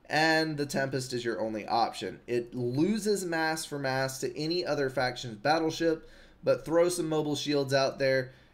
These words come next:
get it behind some other destroyers, and your Rush and Crush battleships, the Omen class, use those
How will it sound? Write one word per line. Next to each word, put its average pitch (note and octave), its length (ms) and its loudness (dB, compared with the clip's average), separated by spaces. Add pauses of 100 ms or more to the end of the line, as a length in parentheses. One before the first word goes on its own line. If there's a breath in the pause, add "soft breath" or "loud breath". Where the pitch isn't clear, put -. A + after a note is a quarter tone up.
(140)
get C#3 180 6
it C#3 100 4
behind C#3+ 400 0
some C#3 160 -2
other C3+ 220 2
destroyers, C3 680 2
and C3 220 -2
your B2 160 2
Rush C#3 400 2
and B2 160 -6
Crush D#3+ 420 2
battleships, A#2 680 -2
the A#2 160 -4
Omen A#2+ 340 0
class, A2 480 0
use A#2+ 220 -6
those A#2+ 480 0